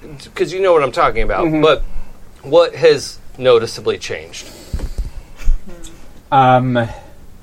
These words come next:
Speaker 2: I think he's missing at least one finger.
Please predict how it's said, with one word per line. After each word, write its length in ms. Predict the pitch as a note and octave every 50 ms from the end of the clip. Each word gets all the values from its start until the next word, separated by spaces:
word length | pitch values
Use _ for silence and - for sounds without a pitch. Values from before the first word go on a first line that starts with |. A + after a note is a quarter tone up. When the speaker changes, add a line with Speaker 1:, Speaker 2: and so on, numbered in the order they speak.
| - - - - - - - - - - - - - - - - - - - - - - - -
Speaker 2:
I 140 | A2 A#2 A#2+
think 380 | A#2 - - - E3+ F#3+ F3+
he's 160 | - D#3+ C#3 B2+
missing 580 | B2 B2 B2 C3 C3+ D3 C#3 - - D3+ B2+
at 120 | B2 A#2+ B2+
least 460 | A#2+ A#2 B2 C#3 C#3+ D3+ D3 - -
one 300 | C3+ A#2+ A#2+ A#2 A#2+ A#2+
finger. 560 | A#2 - - F#2+ F2+ E2+ C#2+ D2 C#2 - -